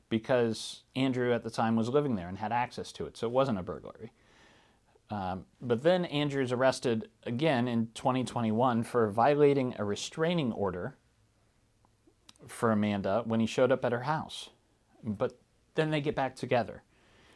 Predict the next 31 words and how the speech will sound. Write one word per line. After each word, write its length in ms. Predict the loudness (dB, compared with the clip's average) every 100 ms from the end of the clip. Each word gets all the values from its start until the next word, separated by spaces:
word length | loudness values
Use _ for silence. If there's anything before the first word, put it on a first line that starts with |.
| _ _ _ _ -2
Andrew 680 | 0 2 4 4 4 0 -2
allegedly 520 | 2 2 0 -4 0
had 120 | 0
written 240 | 0 -2 -2
a 60 |
note 280 | 0 0 -2
that 140 | -8
said, 220 | -4 0 0
"If 180 | 0
you 180 | 0 0
or 100 | 0
your 140 | 0 -2
family 420 | 0 0 0 -2
ever 180 | -4 -2
come 220 | 0 2
near 160 | 2
me 160 | 2 0
again, 300 | -2 -4 -4
I 180 | -6 -8
will 200 | -8 -8
hurt 380 | -4 -2 -2 -4
them." 280 | -6 -6 -10 _ _ _ _ _ _ -20 -20 _ -20 _ 0
Debbie 320 | 4 4 4
herself 480 | -2 -2 0 0 0
was 140 | -4
married 280 | -4 -6 -6
to 120 | -4
a 40 | -2
man 260 | -2 -2
named 200 | -2 -2
Steve 640 | -6 -10 -4 -2 -2 -4